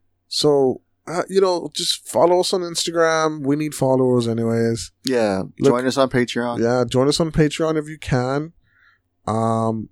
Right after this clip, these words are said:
Speaker 1: you find us wherever, um, you know, podcasts are posted.
Speaker 2: Yeah.
Speaker 1: I listen to to our podcast through Spotify. That's probably the easiest one you guys
Speaker 2: Yeah.
Speaker 1: can find us on.
Speaker 2: You can find us on Spotify.
Speaker 1: Spotify is good, or go directly through our page. Is it still on Instagram?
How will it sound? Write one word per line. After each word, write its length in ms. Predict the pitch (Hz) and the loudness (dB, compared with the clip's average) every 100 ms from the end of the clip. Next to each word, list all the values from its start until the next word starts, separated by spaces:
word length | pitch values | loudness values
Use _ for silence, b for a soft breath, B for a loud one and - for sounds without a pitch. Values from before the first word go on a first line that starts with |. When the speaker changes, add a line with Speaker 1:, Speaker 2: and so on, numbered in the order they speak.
| _ | _
Speaker 1:
you 240 | 135 139 - - _ | -4 -4 -6 -20 _
find 380 | - 123 127 135 | -2 2 4 4
us 180 | 156 156 | 4 4
wherever, 720 | 151 143 147 151 151 147 131 | 6 6 2 0 0 0 0
um, 640 | 143 139 131 127 123 131 _ _ _ _ _ - | 0 -2 -4 -6 -10 -12 _ _ _ _ _ -8
you 140 | 156 | 0
know, 220 | 143 139 151 | 4 4 2
podcasts 640 | - 156 151 180 165 - | 0 2 4 4 2 2
are 60 | 175 | 4
posted. 440 | 160 160 - 185 - B 147 | 6 6 4 0 -2 B -4
Speaker 2:
Yeah. 200 | 151 220 | -2 0
Speaker 1:
I 100 | 143 | 2
listen 460 | 147 151 - 165 160 | 2 2 -2 -4 -2
to 460 | 180 160 147 139 - _ _ _ _ _ - | 0 0 -2 -6 -10 _ _ _ _ _ -2
to 100 | 156 | 0
our 140 | 139 143 | 0 -2
podcast 680 | - 151 156 156 147 - - | -2 -4 0 0 0 -2 -2
through 260 | 135 131 | 2 2
Spotify. 600 | 127 - 147 170 180 175 165 | 2 0 0 0 2 4 2
That's 140 | 147 | 2
probably 300 | - 147 143 | 0 2 2
the 60 | 131 | 0
easiest 500 | 131 143 151 156 - | -2 -4 -4 -2 0
one 160 | 160 | 0
you 100 | 156 | 0
guys 180 | 151 156 | 0 0
Speaker 2:
Yeah. 80 | 240 | 0
Speaker 1:
can 80 | 160 | 0
find 260 | 160 156 165 | -2 -2 -2
us 120 | 156 | -2
on. 180 | 175 170 | -4 -6
Speaker 2:
You 80 | 135 | -10
can 80 | 135 | -4
find 180 | 123 120 | -4 -6
us 200 | 120 113 | -6 -2
on 100 | 120 | 0
Spotify. 120 | 131 | 0
Speaker 1:
Spotify 280 | 131 143 139 | 0 0 0
is 100 | 131 | -2
good, 400 | 151 156 160 147 | -2 2 2 2
or 320 | 151 151 160 147 | 0 0 2 6
go 280 | 135 143 | 10 10
directly 460 | 139 143 143 - 143 | 10 10 10 8 2
through 220 | - 143 | 6 6
our 120 | 147 | 6
page. 360 | 151 208 208 127 | 6 4 4 2
Is 160 | 131 135 | 0 -2
it 100 | 135 | -4
still 240 | - 160 | 0 0
on 60 | 156 | 0
Instagram? 420 | 165 - 190 | -2 -4 -6